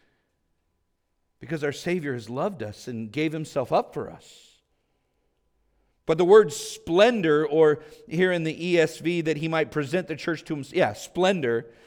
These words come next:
is this opposite of being dishonored, but honored. What an incredible thought, that Jesus is going to give us the place of greatest honor at his right hand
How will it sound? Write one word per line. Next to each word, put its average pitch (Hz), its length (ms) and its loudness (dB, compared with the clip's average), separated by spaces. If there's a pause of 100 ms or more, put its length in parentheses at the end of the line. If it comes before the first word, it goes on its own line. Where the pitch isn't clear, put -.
(240)
is 175 180 4
this 180 200 2 (120)
opposite 190 560 2
of 147 100 -4
being 160 320 -4
dishonored, 127 720 0
but 131 240 -4
honored. 143 520 -6 (1700)
What 202 120 -4
an 208 60 -2
incredible 170 460 -4
thought, 120 420 -4 (300)
that 143 220 -4
Jesus 160 720 -2
is 156 260 -2
going 202 380 -2
to 180 180 -10
give 208 480 2
us 147 380 -6
the 147 120 -6
place 147 720 -8
of 117 300 -8
greatest 139 680 -6
honor 107 400 -12 (480)
at 127 120 -6
his 120 160 -8
right 117 240 -6
hand 87 400 -14